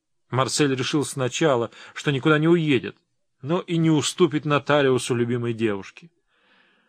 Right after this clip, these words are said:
А, впрочем, не лучше ли будет покинуть эту старую Европу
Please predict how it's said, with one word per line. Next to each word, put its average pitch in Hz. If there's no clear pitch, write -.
А, 110
впрочем, 165
не 113
лучше 190
ли 175
будет 165
покинуть 151
эту 120
старую 131
Европу 117